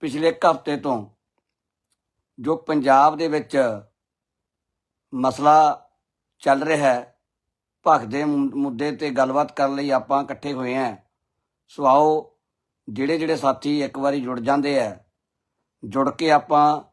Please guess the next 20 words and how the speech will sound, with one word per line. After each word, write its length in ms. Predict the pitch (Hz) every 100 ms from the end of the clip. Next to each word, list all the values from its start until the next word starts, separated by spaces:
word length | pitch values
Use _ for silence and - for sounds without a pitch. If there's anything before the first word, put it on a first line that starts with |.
| _ _ _ _ -
ਵੱਧ 220 | 135 156
ਤੋਂ 160 | 175
ਵੱਧ 180 | 175 160
ਇਸ 120 | 165
ਵੀਡੀਓ 360 | 135 131 135 147
ਨੂੰ 120 | 156
ਸ਼ੇਅਰ 300 | 127 127 147
ਕਰ 180 | 147 151
ਦਿਓ, 260 | 135 151 151 _ _ _ _ _ _ _ -
ਕਿਉਂਕਿ 640 | 151 151 180 180 180 170 _ _ _ _ _ _ -
ਜੋ 320 | 101 143 180
ਗੱਲ 260 | 165 170 160
ਮੈਂ 200 | 156 160
ਤੁਹਾਡੇ 280 | 160 135 143
ਨਾਲ 140 | 147
ਕਰਨ 280 | 147 147 147
ਜਾ 220 | 135 135
ਰਿਹਾ, 280 | 151 135 110 110 _ _ _ _ _ _ _ _ -
ਉਹ 280 | 165 180 170
ਗੱਲ 340 | 135 139 156